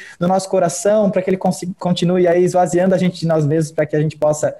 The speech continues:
servi-lo de todo o nosso coração, nos capacitando pra isso. E contar pras pessoas, né? Não adianta nada a gente encher o Instagram de propaganda da Purpose pra lá e pra cá, que todo mundo, ninguém aguenta mais as propagandas do Instagram. Você chegar pra alguém, "Cara, escutei essa música, gostei."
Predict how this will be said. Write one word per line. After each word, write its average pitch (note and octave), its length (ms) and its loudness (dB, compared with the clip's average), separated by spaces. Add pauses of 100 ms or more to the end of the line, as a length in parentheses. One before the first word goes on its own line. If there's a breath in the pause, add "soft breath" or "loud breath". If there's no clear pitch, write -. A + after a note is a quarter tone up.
(120)
servi-lo F#3 640 2
de E3 100 0
todo D#3 180 -2
o - 20 0
nosso D#3+ 240 -2
coração, D#3 580 0
nos D#3 160 -2
capacitando D#3 500 -4
pra D3 180 -2
isso. F#3+ 260 0 (100)
E C4 160 2
contar C4 400 0
pras C#4 240 0
pessoas, A3+ 540 2
né? E3 100 4
Não F#3 80 2
adianta G#3+ 340 2
nada A3 160 2
a G#3 40 2
gente A3 240 2
encher G#3+ 400 2
o C4+ 60 2
Instagram A3 520 2
de F3+ 380 2
propaganda G#3 680 2
da F#3 120 2
Purpose A3 400 0
pra F#3 100 0
lá F#3 120 2
e G3+ 40 0
pra E3+ 200 -4
cá, G3+ 320 -2
que - 140 -14
todo G3+ 140 2
mundo, G#3 100 4
ninguém G3 180 2
aguenta G#3 320 2
mais F#3+ 160 0
as F#3 100 -2
propagandas F3+ 400 0
do F3+ 40 0
Instagram. E3+ 480 2 (420 loud breath)
Você F3 180 -2
chegar G#3+ 240 0
pra A3 120 -2
alguém, G#3+ 180 2
"Cara, G#3+ 420 0
escutei G3+ 360 -2
essa G3+ 160 -2
música, F#3+ 260 0
gostei." F3+ 500 0